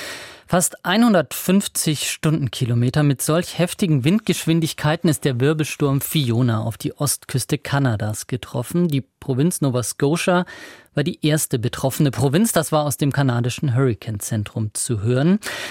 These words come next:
Aber auch auf den Inseln vor der Küste waren die Windböen noch heftiger sogar. Eine der Folgen, bei gleich Hunderttausenden Menschen in Nova Scotia unter anderem fiel der Strom aus. Umgestürzte Bäume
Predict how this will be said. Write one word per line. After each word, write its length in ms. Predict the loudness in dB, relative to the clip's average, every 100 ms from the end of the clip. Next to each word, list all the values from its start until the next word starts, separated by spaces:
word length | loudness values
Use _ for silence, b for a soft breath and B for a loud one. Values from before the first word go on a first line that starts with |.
| B
Aber 220 | B 2 4
auch 180 | 2
auf 140 | 0 0
den 140 | 2
Inseln 300 | 4 4 4
vor 280 | 2 2 4
der 120 | 2
Küste 640 | -4 -4 -4 -2 -2 0
waren 240 | 2 2 2
die 160 | 2
Windböen 760 | 2 2 2 0 2 4 2 2
noch 340 | 2 0 -2 -8
heftiger 500 | -2 -2 -2 -4 -2
sogar. 320 | -4 -4 -2
Eine 220 | 2 2 2
der 120 | 0
Folgen, 480 | 0 2 4 4 2 B B B B B
bei 100 | 0
gleich 500 | 2 0 -2 -4 2
Hunderttausenden 1080 | 4 4 2 -4 0 2 4 2 2 2 4
Menschen 500 | 4 2 2 2 2
in 140 | 2
Nova 260 | 2 0 -4
Scotia 440 | -2 -2 0 0
unter 260 | -2 -2 0
anderem 300 | 0 0 -2
fiel 200 | -4 -2
der 140 | -2
Strom 460 | -2 -2 0 0 0
aus. 420 | 0 0 0 -4 2
Umgestürzte 680 | 4 2 0 0 0 -2
Bäume 540 | 0 2 4 4 2